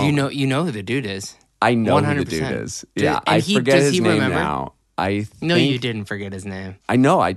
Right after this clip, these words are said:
Speaker 1: I forgot his
Speaker 2: For
Speaker 1: name.
Speaker 2: real?
Speaker 1: I forgot his name. Yeah. Um, but I, I don't know if I ever.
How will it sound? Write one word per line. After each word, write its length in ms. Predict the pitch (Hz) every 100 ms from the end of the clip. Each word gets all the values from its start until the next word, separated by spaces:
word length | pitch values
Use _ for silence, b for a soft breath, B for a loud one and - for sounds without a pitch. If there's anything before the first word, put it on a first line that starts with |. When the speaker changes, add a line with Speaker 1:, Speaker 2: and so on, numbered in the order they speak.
| 64
Speaker 1:
I 100 | 95
forgot 200 | 92 87
his 60 | 76
Speaker 2:
For 60 |
Speaker 1:
name. 60 | 123
Speaker 2:
real? 160 | 120 151
Speaker 1:
I 100 | 87
forgot 260 | 90 80 50
his 100 | -
name. 200 | - - _
Yeah. 220 | - - - -
Um, 460 | 95 87 80 80 80
but 440 | 113 120 107 - _ _ _ -
I, 140 | 104 - -
I 120 | 101
don't 140 | 107
know 140 | 98 82
if 120 | 85
I 80 | 71
ever. 400 | 67 71 67